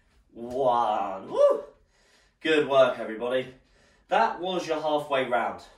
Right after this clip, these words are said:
Whew, you've got four rounds to go. Now, the way I'm approaching this now, I've done four rounds, intense work.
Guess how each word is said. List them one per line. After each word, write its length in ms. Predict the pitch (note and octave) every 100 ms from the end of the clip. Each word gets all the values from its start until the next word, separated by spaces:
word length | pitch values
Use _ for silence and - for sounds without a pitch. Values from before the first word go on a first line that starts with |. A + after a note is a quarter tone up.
| _
Whew, 260 | G#4+ - -
you've 100 | B3
got 160 | C4 -
four 640 | - B3 A#3+ A#3 A3+ - _ _
rounds 420 | C#3+ E3 D#3+ D3+ -
to 120 | D3+
go. 200 | A2+ F2 - _ _ _ _ _ _ _ _ _ _
Now, 380 | G#3+ A#3 - - - _ _ _ _ _ _ _ _ -
the 80 | F#3+
way 140 | C4+
I'm 220 | C4 B3
approaching 480 | E3+ C#3 A#2+ A2+ A2+
this 200 | A#2 -
now, 400 | C#3+ A#2+ - C#3
I've 120 | - -
done 180 | D#3
four 340 | - A#3 B3 A3
rounds, 500 | F3+ F#3 F#3+ - - _ C3
intense 560 | A#2+ - D3+ C#3+ -
work. 380 | A#2+ A#2 -